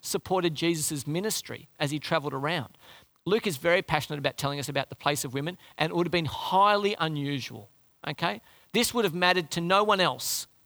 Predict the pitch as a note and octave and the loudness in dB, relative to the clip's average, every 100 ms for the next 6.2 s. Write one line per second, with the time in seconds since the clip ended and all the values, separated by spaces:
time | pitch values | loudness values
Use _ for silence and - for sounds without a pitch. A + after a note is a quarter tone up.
0 | _ D#3+ E3 D3+ D3 D#3 E3+ D#3+ D3 D3+ | _ 0 2 2 2 2 0 0 -2 -4
1 | - B2+ C3 A#2 A2+ - C3+ - D#3+ - | -4 -6 -4 -6 -10 -8 -8 -4 -6 -8
2 | - - - F3 B3 - - E3 C#3+ C3+ | -20 -12 -4 2 2 2 2 2 2 -2
3 | - C#3+ D3 E3 D#3 B2 D3+ C#3 C#3 - | -4 -4 -4 -2 -4 -2 -4 -4 -6 -6
4 | C#3 B2 C#3 - - - - G3 C4+ D#3 | -6 -4 -6 -10 -20 -16 -2 2 4 4
5 | E3+ E3+ F3+ E3+ F#3 G3 E3 A3+ F#3 C3+ | 6 6 6 4 0 0 4 4 4 4
6 | F3+ | 0